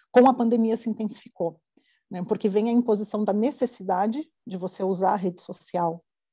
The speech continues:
para tentar minimamente manter as relações, né, mas, ao mesmo tempo, o uso excessivo, né, porque você acaba fazendo tudo, né, por meio, é, é, da tecnologia, né, por meio de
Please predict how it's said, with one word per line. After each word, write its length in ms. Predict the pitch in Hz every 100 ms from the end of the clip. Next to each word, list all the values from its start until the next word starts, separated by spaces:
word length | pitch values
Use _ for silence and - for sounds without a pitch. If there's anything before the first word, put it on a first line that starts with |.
| _ -
para 140 | 190
tentar 420 | - 208 208 208
minimamente 640 | 226 247 247 208 202 202
manter 340 | 202 190 214 214
as 120 | 214
relações, 760 | - 185 180 - 196 - - - _ _ _ _ _
né, 140 | 180 180
mas, 320 | 220 214 220 226
ao 100 | 233
mesmo 360 | 208 208 233
tempo, 520 | 247 214 208 214 254 254
o 140 | 240 233
uso 260 | 240 226
excessivo, 1000 | 214 - - 220 - 247 262 208 170 160 _ _ _ _ _ _ _ -
né, 160 | 165 180
porque 180 | 220 202
você 180 | 196
acaba 280 | 208 226 208
fazendo 500 | - 208 233 254 - _ _ -
tudo, 500 | 302 240 180 151 - _ _ _ _ _ _ _ -
né, 280 | 165 175 - _ _ _
por 160 | 214
meio, 480 | 190 180 185 214 269 - _ _ _ _ -
é, 340 | 180 180 185
é, 60 | 170
da 120 | 175
tecnologia, 760 | - 185 202 202 240 226 226 160
né, 140 | 160
por 180 | 170 175
meio 240 | 170 165
de 200 | 165 160